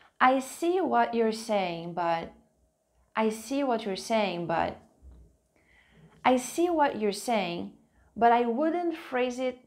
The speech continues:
quite that way." You have a point there, but,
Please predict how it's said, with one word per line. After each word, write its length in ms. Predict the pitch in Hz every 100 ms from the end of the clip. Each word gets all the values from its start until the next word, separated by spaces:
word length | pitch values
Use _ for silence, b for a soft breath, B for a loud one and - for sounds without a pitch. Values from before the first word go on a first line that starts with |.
| _ -
quite 320 | 262 269 277
that 240 | 208 208
way." 460 | 185 190 175 - 202 _ _ _ _ _ _ _ _ _ _ _ _ _ _ _ _ _ _ _ _ _ _ _ _
You 260 | 233 294 359
have 460 | - 240 226 226
a 60 | 247
point 460 | - - 277 285
there, 440 | 208 175 160 165 170
but, 420 | - 190 175 175